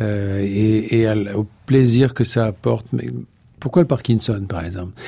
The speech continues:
Moi, moi, j'ai le sentiment, enfin, je fais une pa-, parenthèse personnelle, mais j'ai le sentiment que les médecins choisissent,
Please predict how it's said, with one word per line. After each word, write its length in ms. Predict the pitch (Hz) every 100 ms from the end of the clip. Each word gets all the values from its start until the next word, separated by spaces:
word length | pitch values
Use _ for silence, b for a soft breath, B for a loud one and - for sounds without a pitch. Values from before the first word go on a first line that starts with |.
| B B -
Moi, 140 | 151
moi, 120 | 160
j'ai 120 | 151 160
le 80 |
sentiment, 580 | 139 156 127 151 143 127
enfin, 200 | 117 123
je 80 | 107
fais 120 | -
une 100 | 117
pa-, 240 | 104 117 104
parenthèse 440 | 117 131 127 143
personnelle, 400 | - 120 160 185
mais 160 | 151 117 B B -
j'ai 80 | -
le 60 |
sentiment 460 | - 135 139 143 170
que 440 | 131 127 135 151 - -
les 120 | 113
médecins 320 | 110 107 156
choisissent, 720 | 147 - 113 104 147 131 -